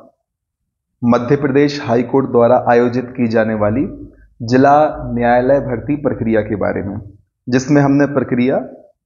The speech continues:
अर्थात क्या exam pattern है, क्या syllabus रहता है, किस किस प्रकार की post होती हैं, इस सब के बारे में चर्चा की थी। लेकिन दोस्तों, एक ही वीडियो में सभी aspect पर चर्चा कर पाना संभव नहीं हो पाता,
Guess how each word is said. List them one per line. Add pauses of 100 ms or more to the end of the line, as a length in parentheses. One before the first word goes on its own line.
(520)
अर्थात
क्या
exam
pattern
है,
क्या
syllabus
रहता
है, (480)
किस
किस
प्रकार
की
post
होती
हैं, (680)
इस
सब
के
बारे
में
चर्चा
की
थी। (640)
लेकिन
दोस्तों, (640)
एक
ही
वीडियो
में
सभी (100)
aspect
पर
चर्चा
कर
पाना
संभव
नहीं
हो
पाता,